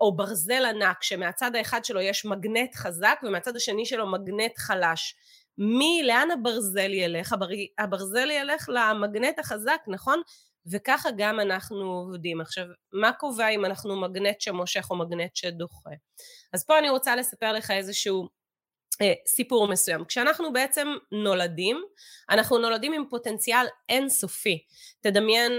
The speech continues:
למשל, סתם, קח את החבל הזה, אוקיי? חבל סופר ארוך, מי שמקשיב לנו שידמיין שיש לי חבל ארוך בין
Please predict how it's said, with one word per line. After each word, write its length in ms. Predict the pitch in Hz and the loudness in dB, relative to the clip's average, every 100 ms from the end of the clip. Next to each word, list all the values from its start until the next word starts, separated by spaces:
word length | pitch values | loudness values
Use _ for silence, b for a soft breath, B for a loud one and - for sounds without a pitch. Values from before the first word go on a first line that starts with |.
| 233 226 | -2 -2
למשל, 720 | 226 214 196 - 226 226 214 | 2 2 2 4 6 4 2
סתם, 380 | 214 - 262 247 202 | 0 2 2 2 -2
קח 200 | 277 - | -4 -4
את 60 | |
החבל 420 | 254 254 247 233 208 | -4 -2 -2 0 -2
הזה, 280 | 196 214 | 0 0
אוקיי? 440 | 165 - 220 233 370 b b b _ | 0 0 0 0 -2 b b b _
חבל 440 | - 262 294 294 302 - | 0 2 4 0 0 -2
סופר 400 | - 285 277 196 | -4 -2 -2 -2
ארוך, 440 | 208 320 330 - | 0 0 0 -6
מי 180 | 233 240 | -4 -4
שמקשיב 460 | 226 196 - 220 | -4 -6 -4 -4
לנו 320 | 214 202 190 175 | -4 -4 -4 -4
שידמיין 880 | - 170 175 170 180 180 185 208 214 | -4 -4 -6 -8 -8 -4 0 0 0
שיש 240 | 208 202 | -4 -6
לי 60 | 208 | -6
חבל 320 | 208 196 190 | -2 0 0
ארוך 240 | 170 196 185 | 0 -2 -2
בין 280 | 190 190 | -4 -4